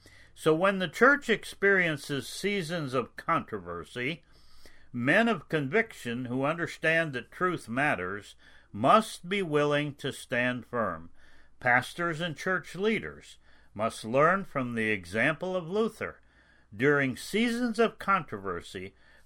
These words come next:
far too many leaders refuse to stand because they're attempting to protect their own legacy or their little empire within evangelicalism,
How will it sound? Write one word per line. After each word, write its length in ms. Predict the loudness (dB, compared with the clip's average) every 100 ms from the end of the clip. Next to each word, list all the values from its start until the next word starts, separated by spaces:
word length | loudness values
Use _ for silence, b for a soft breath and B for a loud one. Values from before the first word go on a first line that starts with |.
| -6
far 340 | 4 6 6
too 220 | 4 -6
many 320 | -2 -2 -2 -2
leaders 540 | 0 2 0 -2 -8
refuse 640 | -8 -8 -2 0 0 -4 -10
to 140 | -12
stand 640 | -10 -8 -6 -4 -6 -6 -12 b b b
because 380 | -6 -2 0 0
they're 240 | 2 4 4
attempting 640 | 2 -2 -4 -4 -6 -6
to 140 | -6 -6
protect 600 | -4 -6 0 0 0 0
their 200 | 2 2
own 220 | 2 2
legacy 760 | 2 2 -2 -4 -6 -6 -6 b b b 0
or 180 | 2
their 260 | 4 4 4
little 380 | 4 4 4 2
empire 640 | 2 2 0 2 4 4 4
within 400 | 0 0 -2 0
evangelicalism, 1400 | -2 0 -2 2 4 4 0 -2 -4 -4 -2 -4 -6